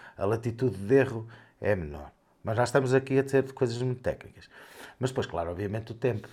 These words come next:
não é? O tempo e a temperatura, porque depois é outro fator que é tempo versus temperatura, e é isso que vai fazer com que tu consigas ter o equilíbrio do prato a nível de sabor, não é?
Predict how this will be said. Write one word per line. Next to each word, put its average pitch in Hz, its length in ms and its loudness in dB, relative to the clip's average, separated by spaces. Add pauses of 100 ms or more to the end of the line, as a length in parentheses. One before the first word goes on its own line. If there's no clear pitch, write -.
não 82 100 -6
é? - 160 -6
O 95 80 -10
tempo 123 240 0
e - 40 4
a - 20 -2
temperatura, 160 480 4
porque - 220 -10
depois 92 200 -4
é 98 40 0
outro 101 200 0
fator 117 400 0
que 120 120 -4
é 113 80 0
tempo 117 320 -4
versus 113 260 -4
temperatura, 127 680 0 (420)
e 95 100 -2
é 107 40 4
isso 110 160 0
que - 60 -6
vai 113 100 6
fazer 113 280 2
com 120 180 -2
que 127 320 4
tu - 140 -10
consigas 127 680 4 (480)
ter 123 140 6
o 123 60 8
equilíbrio 120 360 4
do 120 100 4
prato 123 320 4
a - 20 0
nível 123 220 2
de 120 60 -12
sabor, 107 340 2
não 69 100 -8
é? 85 100 -10